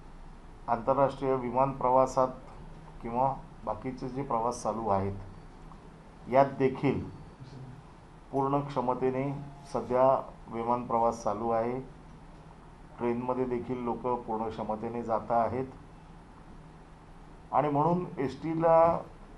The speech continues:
परवानगी देताना आम्ही सगळ्या गोष्टींचा विचार करून या बाबतीत निर्णय घेतला की पूर्ण क्षमतेने एसटी चालली पाहिजे. आणि हे करत असताना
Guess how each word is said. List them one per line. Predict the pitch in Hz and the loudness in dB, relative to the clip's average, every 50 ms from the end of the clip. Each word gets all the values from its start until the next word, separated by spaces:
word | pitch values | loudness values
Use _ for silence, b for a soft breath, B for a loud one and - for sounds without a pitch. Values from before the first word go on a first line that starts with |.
| - - - - | -20 -4 2 4
परवानगी | 131 131 131 143 147 156 156 160 | 6 6 6 4 2 0 0 0
देताना | 160 135 131 127 135 139 139 123 107 95 82 82 - - - - - - - - | 0 0 0 4 6 6 6 6 6 4 2 -2 -6 -12 -16 -18 -18 -6 -2 0
आम्ही | 113 120 131 135 131 | 0 0 0 -4 -6
सगळ्या | - - 131 110 123 131 - | -4 -4 -4 0 2 2 2
गोष्टींचा | 113 131 127 - - 139 127 131 135 139 | 2 0 -4 -4 -6 -6 -6 -4 -2 -2
विचार | 123 113 107 - 135 131 127 | -2 -4 -4 -2 0 0 0
करून | 123 - 131 123 131 143 143 156 151 - - - - - - - - - - - - - - - - - - 117 | 0 0 0 2 2 2 0 0 -2 -6 -8 -10 -12 -14 -16 -18 -20 -20 -20 -20 -20 -20 -20 -20 -20 -12 -2 2
या | 123 123 | 4 4
बाबतीत | 123 127 123 127 143 135 127 117 | 6 6 4 4 0 -4 -2 -4
निर्णय | 120 113 117 127 131 | -4 -2 -2 -2 0
घेतला | 117 120 120 127 131 131 | 0 -2 -2 0 0 0
की | 131 - | 0 -2
पूर्ण | 180 170 - 139 135 131 156 | -6 -4 -2 0 0 0 0
क्षमतेने | 156 156 - 131 120 120 131 131 135 147 131 120 - - - - - - - - - - - - - - 107 | -2 -2 -2 0 2 2 2 2 2 0 0 0 -2 -4 -8 -10 -14 -18 -20 -20 -20 -20 -20 -18 -14 -10 -8
एसटी | 107 - - 147 143 | -8 -8 -6 -8 -4
चालली | - 127 104 104 104 107 | -2 -2 -2 -2 -4 -8
पाहिजे. | 107 107 98 92 87 90 98 - - - - - - - - - - - - - - - - - - - | -8 -8 -8 -10 -10 -12 -14 -14 -16 -16 -18 -18 -18 -18 -18 -18 -18 -20 -20 -20 -20 -20 -20 -18 -6 -2
आणि | - 120 131 | 0 2 2
हे | 120 135 156 165 160 | 4 4 2 2 4
करत | 165 156 165 160 160 | 6 6 6 6 4
असताना | 147 151 - 156 135 110 104 95 104 - | 2 2 4 4 4 4 4 2 -2 -4